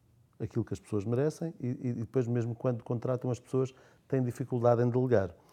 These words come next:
Eh, e, e às vezes eu tenho de lhes dizer, "Você está a pagar-me para encontrar as pessoas certas, para você não ter de lhes dizer o que é que elas têm de fazer." Para elas lhe dizerem a si o que é que você tem de fazer, para, para, para lhe poderem te-, aportar valor.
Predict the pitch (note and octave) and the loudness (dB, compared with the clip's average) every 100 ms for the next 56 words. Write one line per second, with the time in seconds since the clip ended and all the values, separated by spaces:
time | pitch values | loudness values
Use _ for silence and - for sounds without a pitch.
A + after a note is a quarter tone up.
0 | - _ - A#2 A2 G#2+ G#2 G2+ G2+ - | -20 _ -4 -2 0 0 -2 -2 -4 -4
1 | A#2 G#2+ G#2 G2+ G2+ F#2+ F#2+ A2 G#2+ F#2+ | -4 -4 -4 -4 -4 -6 -8 -4 -2 -2
2 | A2+ A2 - B2 G#2+ G#2+ G#2 A2+ A2 F#2+ | -2 -4 -2 -2 0 -2 -2 0 0 -2
3 | - - - - A#2+ - B2 - A2 G#2+ | -6 -20 -18 -8 -8 -4 -4 -2 0 2
4 | G#2 G2 A#2+ A#2 A#2 A#2 A2+ G2+ - - | 0 -2 -4 -4 -2 -2 -2 -4 -10 0
5 | B2 G2+ F#2+ - G#2 - B2+ - - - | 2 2 0 2 2 2 -2 -4 -16 -20
6 | - B2 B2+ C#3+ C3+ C3+ D3+ C3+ C3 C#3 | -4 -2 4 4 6 4 2 2 0 0
7 | B2+ B2+ C#3+ B2+ D3 C#3+ C3+ C#3 C3 C#3+ | 2 4 6 6 4 4 2 2 4 4
8 | C#3 E3 D#3 A2 - - - - - B2 | 4 2 2 2 -2 -20 -20 -14 4 6
9 | A#2+ A#2 E3+ C#3+ D3 C#3+ D3+ C#3 B2 - | 6 4 6 8 10 10 8 8 6 4
10 | D#3+ D3+ C3+ D3 - C#3 D3+ E3+ G#3 C#3 | 2 4 4 4 6 4 2 4 4 6
11 | A#2 C3 B2+ D3 C3+ D3+ D#3 - E3+ - | 4 4 4 4 6 6 6 4 2 4
12 | F3 - F3+ F3+ G3 F#3 D#3 | 4 10 10 10 8 8 8